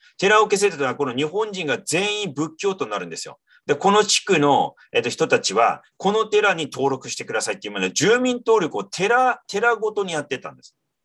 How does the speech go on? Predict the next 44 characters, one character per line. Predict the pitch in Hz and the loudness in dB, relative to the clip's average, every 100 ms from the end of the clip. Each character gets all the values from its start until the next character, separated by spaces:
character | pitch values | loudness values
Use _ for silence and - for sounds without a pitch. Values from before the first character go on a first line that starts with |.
| _ _ _ _ _ _ _ | _ _ _ _ _ _ _
で、 | 175 | -6
こ | 196 | 4
れ | 240 240 | 6 6
が、 | 254 240 104 - _ _ | 6 4 2 -6 _ _
え | 139 151 | 0 2
っ | 151 | 2
と、 | 147 139 - - _ - | 0 -2 -2 -8 _ -6
残 | 170 196 240 | -4 -2 -4
っ | - | -4
て | 165 | -6
い | |
る | 160 | -4
の | 156 | -4
が | - | 0
檀 | 143 185 220 214 | 0 0 -2 -4
家 | 190 | -2
制 | 185 180 151 | -2 -2 -2
度 | 95 | -4
で | 71 | -12
す | - | -16
よ。 | - _ _ _ _ _ _ | -18 _ _ _ _ _ _
で、 | 233 269 - - _ - | -2 0 -2 -8 _ -6
今 | 254 302 302 277 | -2 2 4 4
も、 | 285 311 294 - - _ _ _ - | 2 0 2 0 -4 _ _ _ -6
日 | 202 | 0
本 | 240 254 262 254 | 2 2 0 -2
の | 247 | -4
教 | 240 220 214 202 - | -2 -2 -2 -6 -6
会 | 180 147 107 | -4 -4 -6
は | 87 78 _ _ | -12 -14 _ _
ど | 208 254 | 2 2
こ | 302 | 2
で | 277 | 2
で | 226 | 2
も、 | 110 - _ | 0 -8 _
う | 175 | -8
ち | 190 262 | -4 -4
の | 262 240 | -4 -2
教 | 208 190 - | 0 0 -2
会 | 117 95 | -6 -6
も | 78 | -10
含 | - - 269 | -20 -10 -4
め | 285 240 | 0 0
て、 | 87 - | -2 -8